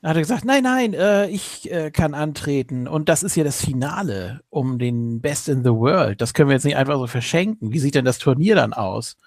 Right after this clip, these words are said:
Ja, und dann hat er das auch durchgesagt und „Replacing The Miz, Shane McMahon.“ So.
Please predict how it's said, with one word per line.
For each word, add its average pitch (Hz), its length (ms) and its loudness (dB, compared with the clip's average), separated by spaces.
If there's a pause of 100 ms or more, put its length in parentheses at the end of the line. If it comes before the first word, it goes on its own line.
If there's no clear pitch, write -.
(460)
Ja, 147 80 4
und 117 60 2
dann 117 80 4
hat 123 100 4
er 117 60 6
das 110 120 0
auch 110 120 -4
durchgesagt 160 680 2
und 143 220 0
„Replacing 147 920 4
The 262 160 4
Miz, 196 540 0 (480)
Shane 180 560 4
McMahon.“ 185 840 0 (360)
So. 101 280 -10